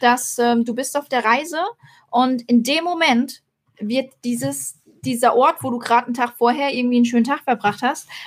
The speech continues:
ähm, zum Risikogebiet ernannt. Und das sind natürlich auch so Eventual-, Eventualitäten, die man im Moment, ähm, ja, nicht ausschließen kann, dass es auch während der Reise passiert. Und dann warst du eben in einem Risikogebiet, auch wenn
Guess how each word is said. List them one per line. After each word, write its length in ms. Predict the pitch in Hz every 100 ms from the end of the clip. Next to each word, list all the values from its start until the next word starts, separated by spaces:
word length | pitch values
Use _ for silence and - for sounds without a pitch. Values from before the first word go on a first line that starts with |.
| -
ähm, 180 | 214 233
zum 140 | 240 254
Risikogebiet 640 | 311 349 254 220 214 208
ernannt. 360 | 190 208 202 196
Und 280 | 202 214
das 120 | 220 -
sind 240 | 240 233
natürlich 460 | 247 247 247 247 -
auch 140 | 330
so 100 | -
Eventual-, 560 | 240 233 233 247 226 - -
Eventualitäten, 1300 | - 240 233 269 269 262 240 254 254 - 254 277 254
die 100 | 240
man 200 | 233 226
im 160 | - 233
Moment, 460 | 226 226 220 233 -
ähm, 500 | 214 220 208 214 214 _ _ _ _ _ _ _ -
ja, 100 | 214
nicht 180 | 208 214
ausschließen 480 | 254 - 202 -
kann, 220 | 196 190 196
dass 140 | 196
es 120 | -
auch 120 | - -
während 280 | 214 214
der 120 | 214 196
Reise 260 | 214 226
passiert. 540 | 240 220 - 226 233 -
Und 120 | 202
dann 160 | 214
warst 260 | 208 226 -
du 20 |
eben 260 | 247 196 208
in 120 | 196
einem 80 | 214
Risikogebiet, 840 | 202 214 240 240 240 226 240 285 -
auch 160 | -
wenn 220 | 233 233